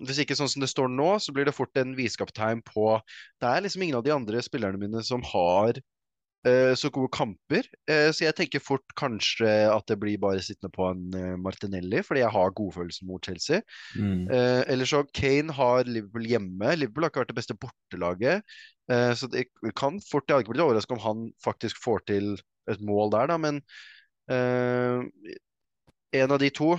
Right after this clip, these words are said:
Speaker 1: eh, litt sånn på, på magefølelsen, eh, hvis det ikke blir De Bruyne, eller så blir det nok De Bruyne,
Speaker 2: Ja.
Speaker 1: hvis jeg henter han inn.
Speaker 2: Ja, det høres bra ut, det.
Speaker 1: Mm. Så da kan vi gå videre til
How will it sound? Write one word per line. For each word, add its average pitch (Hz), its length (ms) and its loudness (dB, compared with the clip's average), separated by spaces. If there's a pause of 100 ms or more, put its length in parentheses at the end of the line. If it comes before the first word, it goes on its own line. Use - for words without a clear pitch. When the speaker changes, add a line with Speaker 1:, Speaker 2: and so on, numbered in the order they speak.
(160)
Speaker 1:
eh, 139 400 2
litt 135 240 -4
sånn 120 160 0
på, 127 140 2 (180)
på 131 140 -6
magefølelsen, 101 720 -2 (260)
eh, 107 640 2 (100)
hvis 107 240 -4
det 113 140 0
ikke - 180 -10
blir 95 140 -4
De 98 80 -2
Bruyne, 117 260 2
eller 127 160 0
så - 100 -10
blir 101 140 -2
det 92 80 -2
nok 95 260 -8 (440)
De 113 60 -2
Bruyne, 95 500 0 (840)
Speaker 2:
Ja. - 100 0
Speaker 1:
hvis - 200 -2
jeg 98 80 0
henter 95 220 -4
han 69 120 -4
inn. - 140 -12 (840)
Speaker 2:
Ja, - 380 -6
det 104 100 6
høres 104 140 2
bra 101 120 6
ut, 117 60 2
det. 104 220 2 (420)
Speaker 1:
Mm. 120 260 -6 (800)
Så - 120 -10
da 165 380 4 (340)
kan 151 200 2
vi 156 100 4
gå 143 380 4
videre 120 420 -2
til 123 480 0